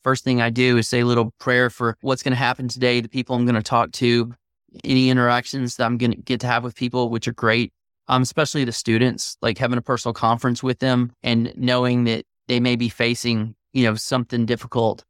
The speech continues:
And if I can w-, offer words of encouragement, that's what I wanna be praying for, that I, I have those to actually offer. Day to day varies from the season that we're in. I like to break it down into four seasons with Southwestern Advantage. We have our recruiting season, which is during school year, which would be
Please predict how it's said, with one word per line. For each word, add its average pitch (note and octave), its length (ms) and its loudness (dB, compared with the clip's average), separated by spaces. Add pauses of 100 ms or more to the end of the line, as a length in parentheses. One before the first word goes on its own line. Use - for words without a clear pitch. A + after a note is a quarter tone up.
And A#2 220 2
if A#2+ 180 -6
I B2 100 0
can B2+ 140 -6
w-, - 220 -8
offer B2 220 0
words B2+ 280 0
of A#2 80 -4
encouragement, A#2+ 720 0
that's B2+ 260 0
what A#2 120 0
I A2+ 40 2
wanna A2 200 2
be G#2+ 120 0
praying A2 280 -4
for, A2 280 -4 (300)
that A2+ 140 2
I, A2 200 2
I A2 120 0
have A#2 260 -2
those A2 260 0
to G2 80 -4
actually G#2+ 280 -4
offer. A2+ 380 -2 (460)
Day D3 200 2
to C#3+ 100 0
day C3+ 480 0 (180)
varies C3 680 0 (160)
from B2+ 180 0
the A#2 80 0
season B2+ 420 0
that C#3 140 2
we're C#3+ 140 2
in. D#3+ 400 -2 (240)
I A#2 60 2
like C3+ 160 2
to C3 60 -8
break B2+ 200 0
it A#2+ 80 -6
down B2+ 240 2
into B2 120 2
four B2+ 220 0
seasons B2 400 -2
with B2 140 -6
Southwestern A#2 480 0
Advantage. A2 440 0 (220)
We B2+ 60 0
have B2 100 0
our B2 100 0
recruiting C#3 460 0
season, C3+ 400 0
which B2 160 0
is A#2 140 0
during A#2+ 260 2
school B2+ 280 0
year, C3+ 380 2
which B2+ 200 -4
would A#2+ 100 0
be A#2+ 220 2